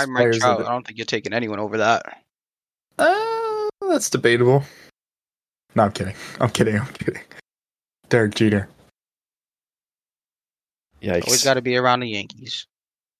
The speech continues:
Speaker 2: Always gotta be
Speaker 3: Yikes.
Speaker 2: around the Yankees. Would you take Pujols over him?
Speaker 1: No.
Speaker 2: Wow.
Speaker 1: <laughs> No.
Speaker 2: Wow.
Speaker 1: I don't even have to think about it.
Speaker 2: Yachty?
Speaker 1: No. I take
Speaker 3: Yachty?
Speaker 1: Pujols first before Yachty.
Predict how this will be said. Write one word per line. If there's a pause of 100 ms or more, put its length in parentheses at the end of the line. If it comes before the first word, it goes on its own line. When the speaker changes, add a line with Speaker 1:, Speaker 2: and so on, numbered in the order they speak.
(120)
Speaker 2:
Always
gotta
be
Speaker 3:
Yikes.
Speaker 2:
around
the
Yankees. (320)
Would
you
take
Pujols
over
him? (480)
Speaker 1:
No. (920)
Speaker 2:
Wow.
Speaker 1:
<laughs> (200)
No. (440)
Speaker 2:
Wow. (600)
Speaker 1:
I
don't
even
have
to
think
about
it. (840)
Speaker 2:
Yachty? (580)
Speaker 1:
No. (840)
I
take
Speaker 3:
Yachty?
Speaker 1:
Pujols
first
before
Yachty.